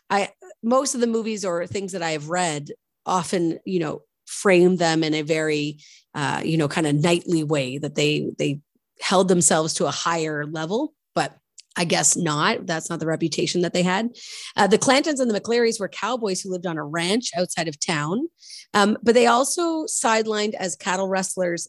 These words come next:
thieves, and murderers. So they're not really good people either. And in October of eighteen eighty-one, the struggle between these two groups over the control of Tombstone ends in that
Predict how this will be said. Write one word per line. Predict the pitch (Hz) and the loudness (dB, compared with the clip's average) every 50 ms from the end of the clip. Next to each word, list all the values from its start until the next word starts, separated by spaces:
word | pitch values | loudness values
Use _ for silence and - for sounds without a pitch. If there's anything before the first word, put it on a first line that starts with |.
| _ - | _ -8
thieves, | 185 175 175 196 202 202 - - | -8 -4 -4 -2 -2 -2 0 2
and | 190 175 175 170 165 | 4 4 4 4 6
murderers. | 170 185 214 247 233 202 170 160 147 147 156 147 | 6 6 6 6 6 4 4 4 2 0 0 0
So | - 196 180 160 | 2 2 0 2
they're | 165 185 220 262 | 2 4 4 4
not | 254 208 180 - | 4 4 2 2
really | 185 175 170 165 | 0 -2 -4 -2
good | 160 175 165 151 | -2 -2 -4 -4
people | - 185 165 - 165 156 | -4 -8 -6 -4 -4 -2
either. | 175 175 220 233 208 170 147 147 147 156 180 _ _ _ - - - - _ - | 0 0 2 2 0 0 -2 -2 -4 -6 -8 _ _ _ -20 -20 -20 -18 _ 0
And | 214 202 214 | 2 4 4
in | 208 | 4
October | 202 202 202 - - 262 240 247 | 4 2 0 2 2 4 6 6
of | 240 214 | 6 6
eighteen | 220 220 220 226 202 196 | 6 2 2 0 0 0
eighty-one, | 185 180 170 185 196 202 | 0 0 0 -2 -2 -2
the | 185 170 | -2 -4
struggle | - - 185 175 185 180 | -2 -4 -2 -2 -2 -2
between | 185 180 - 202 175 | -2 -2 -2 0 0
these | 170 160 - | 0 -2 -2
two | - - 208 196 | -4 -6 -8 -8
groups | 170 160 180 185 202 226 233 - - - - | -6 -4 -2 0 0 0 0 2 0 2 2
over | 196 180 175 | 2 2 2
the | 170 - | 2 0
control | - 180 156 - - - 190 190 196 202 202 - | -2 -4 -4 -4 0 2 2 4 4 4 2 0
of | - 170 160 156 - - _ _ _ _ _ - | -2 -4 -4 -4 -10 -16 _ _ _ _ _ -10
Tombstone | - - 240 240 240 233 - - 196 180 175 170 165 175 | 2 6 8 8 8 6 6 4 4 4 4 4 4 2
ends | - - 175 175 180 185 - - | 2 2 2 2 2 2 0 0
in | - 185 170 170 165 | -2 0 0 0 0
that | 165 156 151 156 156 | 0 -2 -2 -2 -4